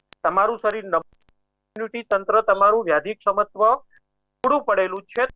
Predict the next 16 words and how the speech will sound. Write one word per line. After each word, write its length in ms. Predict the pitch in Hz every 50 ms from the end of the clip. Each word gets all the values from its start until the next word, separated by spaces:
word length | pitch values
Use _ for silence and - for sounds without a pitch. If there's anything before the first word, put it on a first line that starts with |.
| - - - _ _ _ _ _ _ _ _ _ -
જંતુઓ 280 | 170 175 - 202 214 277
અસર 320 | 208 165 151 - 160 -
કરે. 260 | - - - _ _ _ _ _ _ _ - - _ _ _ _ _ _ _ _ -
બરાબર 280 | 185 220 269 285 302 254
છે? 240 | - - - _ _ _ _ _ _
તમે, 480 | - 196 226 240 240 247 247 247 - -
હું 160 | 196 190 240 247 262
મારી 180 | 226 214 233
પોતાની 340 | 240 233 240 233 262 247 247
વાત 180 | 240 226 208 - -
કરું, 180 | 208 202 196 190
મેં 120 | 196 214
કોરોના 360 | - 208 202 220 - - -
વેક્સિન 720 | - - _ _ _ _ _ _ _ _ - - 196 196 175
લીધી 200 | 160 156 170 185
નથી 240 | 185 170 - 147